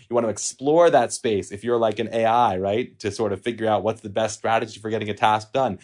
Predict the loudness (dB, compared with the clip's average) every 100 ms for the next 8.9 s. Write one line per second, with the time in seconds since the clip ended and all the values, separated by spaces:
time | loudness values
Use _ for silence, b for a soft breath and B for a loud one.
0 | b b _ -4 -2 2 2 0 -4 _
1 | _ _ 0 2 4 4 2 4 4 2
2 | 0 -2 0 2 2 0 -4 -8 -8 -8
3 | -6 -6 0 2 2 0 -4 -4 -2 0
4 | 2 2 2 2 0 -2 0 0 0 -2
5 | -2 0 -2 0 0 0 -4 -4 -6 -4
6 | -4 -6 -4 -4 -4 0 0 2 -2 0
7 | 2 2 2 -2 -2 -2 -4 -6 -6 -6
8 | -8 B B -20 -4 2 2 2